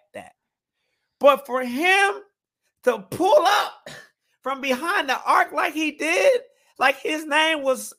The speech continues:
Wardell Stephen Curry, <laughs> for him to pull up like he was Klay Thompson, for him to pull up like he was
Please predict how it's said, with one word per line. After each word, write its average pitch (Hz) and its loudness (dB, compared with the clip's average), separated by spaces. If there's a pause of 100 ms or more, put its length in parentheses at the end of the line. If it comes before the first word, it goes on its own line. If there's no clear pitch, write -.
(280)
Wardell 285 4
Stephen 294 -4
Curry, 320 -4 (260)
<laughs> - -18
for 302 0
him 359 0
to 302 0
pull 320 -2
up 339 0 (380)
like 285 -4
he 311 -6
was 269 -4
Klay 294 -6
Thompson, 311 -10 (300)
for 277 -4
him 302 -8
to 277 -4
pull 311 -4
up 320 -2 (280)
like 247 -2
he 294 -8
was 277 -6